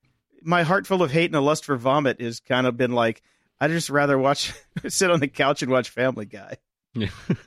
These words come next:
Speaker 2: Well, if you decide you want to get out of the house, Jason, I've got something for you to go to in Chicago, and you should go right quick because it ain't gonna be around too much longer.
Speaker 1: Okay.
Speaker 2: Uh,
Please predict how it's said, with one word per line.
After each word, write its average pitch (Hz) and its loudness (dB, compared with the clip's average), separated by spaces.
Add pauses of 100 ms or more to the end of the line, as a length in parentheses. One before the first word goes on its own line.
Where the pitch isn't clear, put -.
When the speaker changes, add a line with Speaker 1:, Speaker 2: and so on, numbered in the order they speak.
(360)
Speaker 2:
Well, 202 4
if 170 2
you 202 2
decide 185 2
you 165 4
want 151 2
to 147 -2
get 123 0
out 107 0
of 98 -2
the 95 0
house, 92 -2
Jason, 101 0
I've 98 0
got 113 0
something 120 -2
for 104 -4
you 101 0
to 92 -4
go 107 0
to 92 -2
in 82 -4
Chicago, 98 0
and 82 -2
you 95 0
should 127 -2
go 151 0
right 117 0
quick - -4
because 95 0
it 98 2
ain't 127 0
gonna 123 -2
be 123 2
around 107 2
too 101 -4
much 78 -6
longer. 80 -6 (100)
Speaker 1:
Okay. 135 -2
Speaker 2:
Uh, 104 2